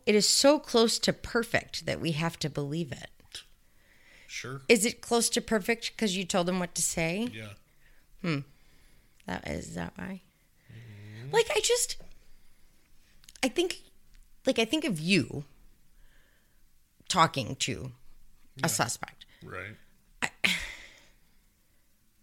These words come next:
Speaker 1: like, I don't know. I, I don't know.
Speaker 2: I lied. I mean,
Speaker 1: Well,
Speaker 2: there,
Speaker 1: yeah, I
Speaker 2: there were
Speaker 1: mean
Speaker 2: times where I lied, but you gotta know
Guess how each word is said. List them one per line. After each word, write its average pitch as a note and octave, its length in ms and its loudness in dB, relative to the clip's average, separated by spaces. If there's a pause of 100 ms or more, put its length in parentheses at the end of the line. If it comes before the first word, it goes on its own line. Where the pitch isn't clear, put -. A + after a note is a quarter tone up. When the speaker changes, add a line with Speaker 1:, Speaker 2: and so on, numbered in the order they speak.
Speaker 1:
like, D4 240 -8
I F4 100 6
don't F#4 220 0
know. F#4+ 120 -4 (100)
I, C4+ 280 2
I A#3+ 80 0
don't A3 120 -2
know. D3 220 -4 (320)
Speaker 2:
I G#3 180 6
lied. D3+ 680 -2 (320)
I D#3+ 60 4
mean, D#3+ 100 8
Speaker 1:
Well, A#4+ 100 10
Speaker 2:
there, F4+ 100 10
Speaker 1:
yeah, C#5 300 12
I - 80 12
Speaker 2:
there - 40 8 (120)
were D#4 60 10
Speaker 1:
mean D#4 120 4
Speaker 2:
times G#3 360 4
where A#2+ 240 -2
I C#3 160 0
lied, C3 500 0 (500)
but D3+ 260 2
you C#3 240 -4
gotta D3+ 300 2
know C#3+ 500 0